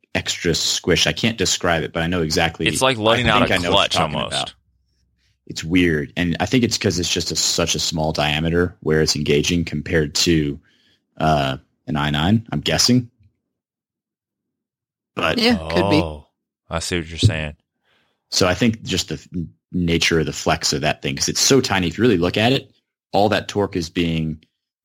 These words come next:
Speaker 1: uh, moved in, like, a one inch area, whereas the I nine might be a two inch area or something like that.
Speaker 2: Right. So,
Speaker 1: So that's what I
Speaker 2: yeah.
Speaker 1: felt.
Speaker 2: But I've been really happy with that. I just,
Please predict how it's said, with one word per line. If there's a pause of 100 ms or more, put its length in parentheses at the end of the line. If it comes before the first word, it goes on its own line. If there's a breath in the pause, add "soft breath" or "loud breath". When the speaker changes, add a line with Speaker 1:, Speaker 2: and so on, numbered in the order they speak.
Speaker 1:
uh,
moved
in,
like,
a
one
inch (260)
area, (100)
whereas
the (500)
I
nine
might
be
a
two
inch
area
or
something
like
that. (220 soft breath)
Speaker 2:
Right. (1500)
So,
Speaker 1:
So (400 loud breath)
that's
what
I
Speaker 2:
yeah.
Speaker 1:
felt. (1600)
Speaker 2:
But
I've
been
really
happy
with
that.
I
just,